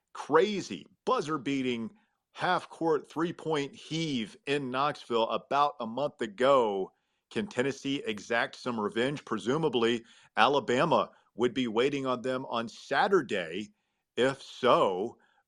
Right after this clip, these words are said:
but for now, Tennessee has to get by Mizzou tomorrow. Should be an entertaining game around a three P M, uh,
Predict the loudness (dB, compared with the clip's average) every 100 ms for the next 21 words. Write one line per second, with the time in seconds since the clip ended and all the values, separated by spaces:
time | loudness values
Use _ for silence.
0 | -2 2 2 0 -4 -4 2 4 4 2
1 | -4 -18 -8 -4 -2 -2 -6 -2 -2 -4
2 | -4 -4 -4 0 0 0 -2 -4 -10 _
3 | -8 -6 2 2 2 -4 -14 -6 -2 4
4 | 4 4 0 -4 -4 -4 -4 -6 -6 -6
5 | -6 -6 -4 -4 -4 -4 -4 -4 -4 -6
6 | -6 -4 -2 -2 -2 -10 _ _ _